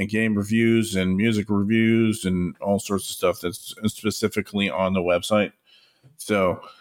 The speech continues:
and, like, you could get all the podcasts and all that stuff that, that we're doing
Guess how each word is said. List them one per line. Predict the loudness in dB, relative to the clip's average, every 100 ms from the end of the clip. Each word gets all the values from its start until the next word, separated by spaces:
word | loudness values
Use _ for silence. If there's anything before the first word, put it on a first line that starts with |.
| _ _
and, | -4 0 2 2 2
like, | -2 -2 -2
you | 0
could | -2 -2
get | 0
all | 2 2 2
the | 2 2 2 2 0 -4 0
podcasts | 0 2 0 0 0 -2
and | 0
all | 2 2
that | 0 -2 -6
stuff | -4 0 0 -2 -8 -2
that, | -2 -2 0
that | 0 2
we're | 0 -2
doing | 0 0 2 0